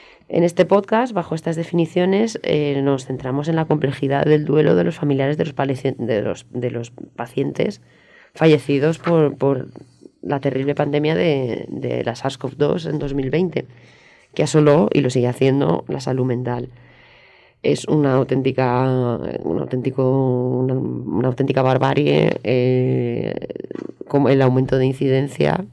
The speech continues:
de, de derivaciones, de saturación del sistema, de falta de profesionales que, que estamos viviendo, incluso,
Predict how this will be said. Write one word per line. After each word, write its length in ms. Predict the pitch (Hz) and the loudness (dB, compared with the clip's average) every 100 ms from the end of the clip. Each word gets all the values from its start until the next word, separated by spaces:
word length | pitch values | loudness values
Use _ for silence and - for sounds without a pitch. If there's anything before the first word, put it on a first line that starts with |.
| - - - _ _ _ _ - | -18 -20 -20 _ _ _ _ -4
de, 1000 | 151 147 135 131 123 123 120 76 62 - - | 2 4 6 4 2 0 -2 -4 -6 -8 -6
de 160 | - | -4
derivaciones, 1300 | 131 127 127 127 123 135 127 139 135 131 131 131 131 | 0 0 0 -4 -4 0 2 2 4 4 2 0 -2
de 80 | 127 | -4
saturación 520 | 127 131 131 131 - 135 | -6 -4 -4 -2 -2 -2
del 140 | 127 | -2
sistema, 760 | 139 131 131 135 135 131 127 123 - - - - - - | -4 -4 -2 0 2 0 0 -4 -16 -20 -20 -20 -12 0
de 140 | 156 | 2
falta 260 | 156 147 139 | 2 2 4
de 220 | 135 131 | 4 2
profesionales 840 | 139 135 135 135 139 139 139 139 | 0 -4 -2 -2 0 2 0 -2
que, 360 | - 151 135 123 | 0 2 2 0
que 140 | 120 117 | -2 -4
estamos 420 | - 123 123 117 | -6 -6 -4 -2
viviendo, 640 | 127 123 127 127 120 117 | 0 2 2 2 0 -2
incluso, 800 | 127 123 123 123 120 120 123 | -4 -2 -2 0 0 2 2